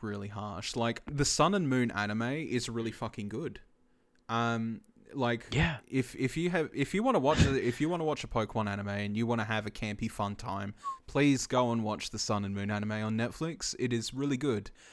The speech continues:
Speaker 1: And I told Drew that too. I'm like, "Listen, I know you don't like Sun and Moon, but the anime is actually worth watching." Um, i-, it's a lot of fun.
Speaker 2: Mm.
Speaker 1: Uh, and you know what? Like, that sort of does just pertain to, like, the fact that the last two generations, the anime was better than the games.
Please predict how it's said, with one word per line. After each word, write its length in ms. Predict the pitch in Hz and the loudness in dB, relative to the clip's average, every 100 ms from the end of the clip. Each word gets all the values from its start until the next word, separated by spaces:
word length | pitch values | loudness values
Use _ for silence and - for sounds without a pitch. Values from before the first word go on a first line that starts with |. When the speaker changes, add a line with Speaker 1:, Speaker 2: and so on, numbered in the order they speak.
| - | -4
Speaker 1:
And 160 | 113 123 | 2 4
I 60 | 135 | 4
told 300 | 156 143 120 | 6 4 2
Drew 220 | 123 123 | 0 0
that 240 | 113 - | -2 -4
too. 260 | - 117 104 | -2 0 0
I'm 140 | 104 | -2
like, 260 | 107 107 104 | -2 -4 0
"Listen, 300 | 139 131 120 | 0 2 0
I 60 | 127 | 2
know 120 | 147 | 2
you 140 | 139 | 2
don't 140 | 120 101 | 0 -2
like 180 | 107 | -4
Sun 220 | - 113 104 | -4 -4 -2
and 120 | 104 | -2
Moon, 280 | 104 101 104 | -4 -4 -2
but 200 | 117 - | -2 0
the 100 | 143 | 2
anime 220 | 170 180 | 2 2
is 180 | 147 123 | 0 0
actually 300 | 123 - 117 | -2 -2 -2
worth 220 | 107 104 107 | 0 -2 -2
watching." 360 | 104 - 101 - - - - - - | -4 -6 -10 -14 -20 -20 -20 -10 -4
Um, 480 | 110 110 107 107 - | 0 0 0 -4 -6
i-, 100 | 80 123 | -8 -2
it's 200 | 127 131 | -2 0
a 40 | |
lot 180 | 127 117 | 0 0
of 60 | |
fun. 380 | - 117 113 147 120 | 0 0 0 -2 -8
Speaker 2:
Mm. 80 | 110 - - - 117 | -16 -20 -20 -8 2
Speaker 1:
Uh, 560 | 117 113 113 113 113 - | 4 4 2 2 -2 -2
and 420 | 117 113 110 110 127 | 0 0 0 -2 0
you 100 | 120 | 0
know 120 | 113 | 2
what? 240 | 107 113 | 0 -2
Like, 340 | 110 110 120 120 | -4 -4 -4 -2
that 200 | 120 - | -2 0
sort 220 | 143 139 | 0 0
of 100 | 117 | 2
does 300 | 113 107 - | 2 2 -2
just 320 | - 107 - | -4 -4 -2
pertain 520 | 123 - 104 107 107 104 | -4 -2 -2 0 -2 -2
to, 260 | 107 101 | -2 -2
like, 240 | 98 104 - | -2 -4 -4
the 80 | |
fact 320 | 107 117 107 - | -2 0 0 -4
that 80 | |
the 100 | 107 | -4
last 320 | 107 113 139 - | -2 -2 -2 -2
two 120 | 120 | -2
generations, 680 | 120 117 104 110 - 104 - | 0 0 0 -2 -2 -2 -2
the 160 | 113 | -2
anime 320 | 139 190 190 | 0 0 2
was 140 | 160 - | 2 2
better 240 | 131 135 | 0 0
than 160 | 123 110 | 0 -2
the 80 | 104 | -2
games. 480 | 104 113 104 - | -2 -2 -2 -6